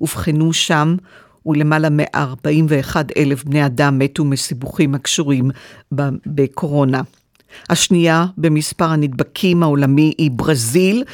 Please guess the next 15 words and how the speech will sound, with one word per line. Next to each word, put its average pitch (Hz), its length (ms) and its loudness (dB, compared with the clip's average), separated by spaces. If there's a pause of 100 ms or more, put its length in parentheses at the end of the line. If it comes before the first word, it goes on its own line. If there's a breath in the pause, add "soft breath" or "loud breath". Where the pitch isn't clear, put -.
(180 loud breath)
שחצתה - 680 -2
אתמול 151 400 0 (140)
את 131 140 -4
סף - 300 -4
שני 165 460 0
מיליון 180 380 2
החולים, 165 520 2 (340 loud breath)
ואחוריה 151 640 -2 (540 soft breath)
הודו, 147 300 0
בה 143 160 0
נדבקו 139 480 -2
למעלה 143 360 2
ממיליון 160 580 2
בני 139 280 0
אדם. 135 420 0